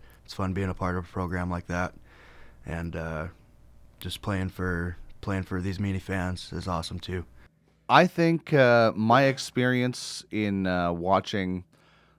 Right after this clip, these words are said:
Speaker 2: uh, sports in the United States is they do it really well.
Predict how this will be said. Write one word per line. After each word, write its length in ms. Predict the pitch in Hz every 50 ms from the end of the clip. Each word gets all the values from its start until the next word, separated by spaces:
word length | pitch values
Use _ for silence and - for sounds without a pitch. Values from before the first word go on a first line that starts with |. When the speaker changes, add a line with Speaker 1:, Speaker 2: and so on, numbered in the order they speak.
| _ -
Speaker 2:
uh, 500 | - 85 82 78 76 76 73 71 67 69
sports 600 | - - - - - _ 101 98 92 92 92 -
in 140 | 85 85 85
the 60 | 85
United 300 | 87 87 85 80 80 85
States 340 | - - - 85 78 76 -
is 100 | 90 78
they 120 | 95 101
do 160 | 101 98 104 90
it 60 | 71
really 240 | 71 82 80 69 69
well. 320 | 69 65 58 - - _